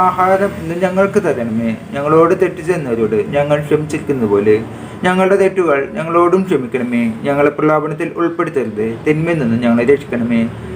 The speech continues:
നന്മ നിറഞ്ഞ മറിയമേ, സ്വസ്തി, കർത്താവ് അങ്ങയുടെ കൂടെ,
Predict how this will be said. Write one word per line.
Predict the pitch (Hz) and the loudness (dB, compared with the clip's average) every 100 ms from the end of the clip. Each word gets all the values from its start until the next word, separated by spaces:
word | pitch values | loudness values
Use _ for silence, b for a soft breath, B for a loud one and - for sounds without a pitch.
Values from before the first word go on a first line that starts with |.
| - 170 | -4 -2
നന്മ | 180 180 190 185 | 0 0 2 2
നിറഞ്ഞ | 175 185 190 | 0 0 2
മറിയമേ, | 175 160 143 139 135 - | 2 0 -4 -6 -8 -6
സ്വസ്തി, | 165 - - 139 135 156 | -4 -2 2 4 4 4
കർത്താവ് | 135 170 175 185 190 | 2 4 4 4 2
അങ്ങയുടെ | 190 190 180 160 | 0 -2 0 2
കൂടെ, | 135 131 | 2 2